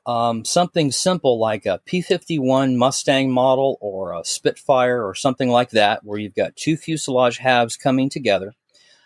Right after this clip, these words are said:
and then those fuselage halves, um, being glued on top of a wing, a wing assembly. Okay. So let's start with, before, of course, we,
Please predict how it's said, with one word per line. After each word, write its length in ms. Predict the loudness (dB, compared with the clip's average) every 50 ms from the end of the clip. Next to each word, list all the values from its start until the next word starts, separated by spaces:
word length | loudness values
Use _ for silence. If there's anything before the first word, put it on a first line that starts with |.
| _ -2
and 140 | 0 2
then 80 | 2 2
those 180 | 2 2 0 -2
fuselage 560 | -4 -4 -4 -4 -2 0 2 2 2 0 0
halves, 560 | 0 0 2 2 2 2 0 -2 -4 -10 -10 -8
um, 240 | -6 -4 -4 -4 -2
being 280 | -2 0 0 0 0 -2
glued 340 | -4 -4 -2 -2 0 0 0
on 180 | 0 0 -2
top 400 | -4 -2 0 2 2 2 2 2 2
of 380 | 2 2 2 2 0 -2 -6 _ _ -20 _ _ _ _ _ -6
a 120 | -4 -4 -2
wing, 480 | 0 2 2 2 4 2 2 0 -2 -6 -8
a 140 | -8 -6 -2
wing 240 | 0 0 2 0
assembly. 500 | 0 -2 -4 -6 -6 -8 -8 -12 -18 -20 _ _ -16
Okay. 340 | -12 -4 -2 -2 -2 -2 -4 _ _ _ _ _ _ _ _ _ _ _ _ _ -20 -20 -20 -20 -20 -12 -8
So 280 | -2 0 2 2 2 2
let's 260 | 2 0 0 0 -2
start 360 | 0 2 2 2 2 2 2
with, 180 | 2 2 2 0
before, 380 | -2 -6 -2 0 0 2 2
of 100 | 0 0
course, 360 | 0 0 0 0 0 -2 -4
we, 140 | -6 -6 -6